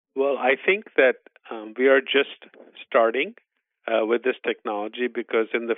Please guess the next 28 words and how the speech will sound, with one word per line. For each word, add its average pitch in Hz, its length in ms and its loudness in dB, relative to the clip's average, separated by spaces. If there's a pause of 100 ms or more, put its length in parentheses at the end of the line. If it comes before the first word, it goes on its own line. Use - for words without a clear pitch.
future, 127 600 0
I 117 140 -4
think 135 260 -4
it 123 80 -2
will 120 380 -2
even 127 480 -4 (440)
model, 107 600 2 (240)
uh, 101 180 -8 (120)
soft 117 260 -2
tissue, 127 520 -4 (460)
nerves, 117 440 2 (100)
and 107 180 -14
vessels, 110 640 0 (480)
uh, 110 180 -6
and, 135 380 0 (160)
uh, 120 180 -4
make 143 340 0
our 123 180 2
s-, 120 60 -2 (360)
life, 120 400 2 (380)
uh, 113 80 -12
as 117 220 -2 (120)
surgeons 123 460 0
much 117 300 -2
easier. 113 540 -6 (480)
I 127 140 2
know 170 320 2
that 120 220 2